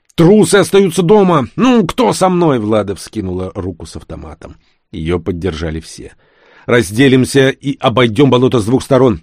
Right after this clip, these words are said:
Если они куда-то вляпались, снимите с них скальпы и принесите в поселок. Вперед!" Ярость клокотала в сердце и выплескивалась словами. "Крушить, ломать, сжечь!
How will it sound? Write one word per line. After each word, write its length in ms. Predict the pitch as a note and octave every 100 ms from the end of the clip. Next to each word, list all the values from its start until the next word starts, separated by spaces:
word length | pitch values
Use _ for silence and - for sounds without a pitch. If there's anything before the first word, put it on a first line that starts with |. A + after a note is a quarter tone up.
| -
Если 500 | D#2+ B2+ D3+ - C#3+
они 240 | C#3+ C#3+
куда-то 340 | - C3+ B2 A#2
вляпались, 480 | A#2+ A#2+ A2+ G#2+
снимите 480 | - A#2+ A#2+ A#2+ A#2
с 140 | - A#2+
них 180 | A#2+
скальпы 480 | - - B2 A#2 A2+
и 60 | A#2
принесите 560 | A2+ A#2+ A2+ C3 B2
в 60 | G#2+
поселок. 540 | B2+ - D#3 B2 G2+
Вперед!" 540 | _ E3+ F#3 D#3 A#2 - _ _ _ _
Ярость 500 | D#2+ D2 F#2 F2+ -
клокотала 560 | - E2+ D2+ E2+ E2+ D#2+
в 40 |
сердце 440 | - F2+ F#2 - F2
и 40 |
выплескивалась 760 | D#2+ D#2+ E2 D#2 - D#2 D#2+ D#2
словами. 540 | - D#2 - D#2 - - _ _ -
"Крушить, 680 | F2+ F#2 - D3 C3+ - -
ломать, 600 | F#2 G2+ C#3+ C#3 E2 -
сжечь! 680 | D#2 E2+ C#3+ D3+ - -